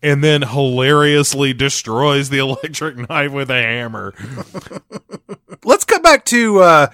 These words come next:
Speaker 2: Giancarlo Esposito. Remember him? He's still back in the game room. And he has now successfully stuffed all of his pockets, clothing, and his hat with quarters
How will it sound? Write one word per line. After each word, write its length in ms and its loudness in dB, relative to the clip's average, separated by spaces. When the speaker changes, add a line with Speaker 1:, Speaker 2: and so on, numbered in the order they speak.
Speaker 2:
Giancarlo 580 4
Esposito. 760 2
Remember 380 0
him? 360 0
He's 200 -4
still 160 0
back 260 4
in 60 -6
the 80 -6
game 360 -4
room. 220 -6
And 220 0
he 160 -2
has 160 0
now 160 4
successfully 680 -4
stuffed 460 0
all 200 6
of 80 6
his 140 -4
pockets, 720 0
clothing, 600 4
and 200 -2
his 180 -2
hat 500 -6
with 360 0
quarters 680 0